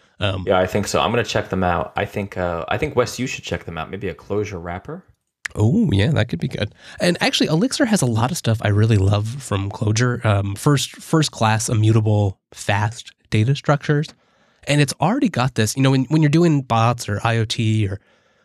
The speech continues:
Speaker 1: serverless or any of those things, you're already kind of running in a distributed world. And, and honestly, right, like, we talk about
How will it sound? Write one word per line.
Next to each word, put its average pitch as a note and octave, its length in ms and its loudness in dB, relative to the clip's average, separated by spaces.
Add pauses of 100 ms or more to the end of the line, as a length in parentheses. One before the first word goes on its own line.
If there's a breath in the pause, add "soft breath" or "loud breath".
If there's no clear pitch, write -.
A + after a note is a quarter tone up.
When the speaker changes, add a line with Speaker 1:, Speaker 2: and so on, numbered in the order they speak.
Speaker 1:
serverless G#2 540 2
or G2+ 40 4
any B2 180 4
of G#2+ 60 2
those G2 120 2
things, G#2 160 -2
you're C3 80 2
already D#3+ 140 4
kind C3 160 2
of G#2 100 -2
running A2 260 2
in G2+ 140 0
a G2 140 -2
distributed G#2 880 -2 (140)
world. B2+ 360 2
And, G3 220 0
and G3 160 -6
honestly, D#3+ 340 2
right, A2+ 180 2
like, A2 140 0
we A#2+ 80 -2
talk A#2 160 -2
about G#2+ 280 -4